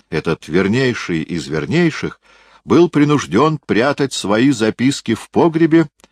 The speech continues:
или под полом своей комнаты. Оскорбительный гнёт полицейского крючкотворства сказывался в жизни ложь. Самые лучшие силы,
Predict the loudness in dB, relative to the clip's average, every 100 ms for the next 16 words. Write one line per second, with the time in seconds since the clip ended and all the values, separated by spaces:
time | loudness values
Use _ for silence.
0 | _ -2 2 4 4 2 _ -2 -2 -2
1 | 2 2 2 -2 -4 0 2 0 2 0
2 | 0 -4 -12 -20 _ _ _ _ _ _
3 | _ _ _ -8 -6 -2 -2 0 0 0
4 | 0 0 0 0 0 -4 -20 -20 _ -4
5 | 0 0 0 -2 -2 -4 0 0 -2 -6
6 | -6 -6 -6 -2 -2 -2 -6 -6 -8 _
7 | _ _ _ -16 -6 -2 -2 0 -2 -2
8 | -4 -4 -4 _ -14 -10 -4 -4 -4 -6
9 | -4 -6 -10 -18 _ _ _ _ _ _
10 | _ _ -20 _ _ _ _ _ _ _
11 | _ _ _ _ -8 -2 2 4 4 2
12 | 2 0 2 0 2 0